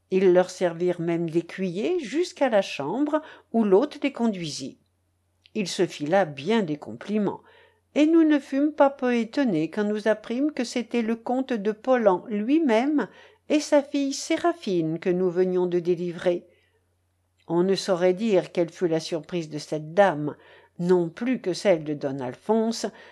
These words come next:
lorsqu'ils se reconnurent tous deux. Le comte n'y prit pas garde, tant il était occupé d'autre chose.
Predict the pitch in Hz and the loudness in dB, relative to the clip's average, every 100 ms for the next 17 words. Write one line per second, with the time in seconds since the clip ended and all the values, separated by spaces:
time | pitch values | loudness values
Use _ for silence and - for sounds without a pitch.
0 | - - 208 233 - 294 269 - 233 254 | -14 -2 0 0 0 -2 0 0 0 0
1 | 254 247 226 269 - - 156 214 - _ | 0 0 0 0 -4 -10 -4 -4 -6 _
2 | _ _ _ _ _ _ _ - - _ | _ _ _ _ _ _ _ -20 -20 _
3 | 247 311 311 330 320 285 269 - 180 214 | -2 0 2 2 4 4 2 0 -4 -2
4 | - 117 104 185 - 427 226 220 233 254 | -2 -2 -4 -4 -2 -2 -2 -4 -2 -4
5 | 247 247 247 247 226 233 - 233 240 226 | -4 -4 -4 -2 -2 -4 -4 -4 0 0
6 | 226 220 | 0 -4